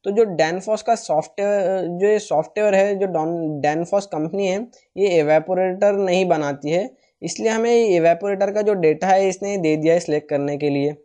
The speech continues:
ठीक है ना। इवेपोरेटर का जो डेटा है यहाँ हमें दे दिया है, कूलिंग कैपेसिटी, ड्यू पॉइंट टेम्परेचर और ये डिफरेंट जो है डेटा हमें दे दिया गया है। अब हमें क्या करना है, इसका रिपोर्ट बनाना है। रिपोर्ट पे क्लिक करना है हमको।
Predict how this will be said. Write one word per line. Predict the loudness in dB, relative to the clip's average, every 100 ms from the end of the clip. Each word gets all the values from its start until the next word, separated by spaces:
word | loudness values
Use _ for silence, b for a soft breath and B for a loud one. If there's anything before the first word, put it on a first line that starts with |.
| _ _ _ _
ठीक | -4
है | -4
ना। | -4 -10 _ _ _ _ _ _ _ _ _ _ _ _
इवेपोरेटर | -4 -2 2 4 4
का | 2
जो | 0 0
डेटा | 2 2 2
है | 0 0
यहाँ | -2 0
हमें | 0 0
दे | 0
दिया | 2 2
है, | 0
कूलिंग | -2 -2 -2 -2
कैपेसिटी, | -2 -2 -4 -4 -2 -4
ड्यू | -4 -6 -6
पॉइंट | -4 -6 -4
टेम्परेचर | -6 -4 -4 -2
और | -2
ये | -2
डिफरेंट | -2 -6 -6 -4
जो | 0
है | 0
डेटा | -2 -6
हमें | -8 -6 -2
दे | -2
दिया | 0 -2 -2
गया | -4 -8
है। | -10 -14 b b b b -2
अब | 0
हमें | 0 -4
क्या | 0 2 2
करना | 0 -4 -6
है, | -6
इसका | -6 0 0
रिपोर्ट | 0 0 0 0
बनाना | -2 -4 -4 -6
है। | -10 -14 -20 _ _ _ -6
रिपोर्ट | -6 -2 -2 0
पे | -4
क्लिक | -2 -4 -2
करना | -4 -2 -4
है | -4
हमको। | -2 -2 -2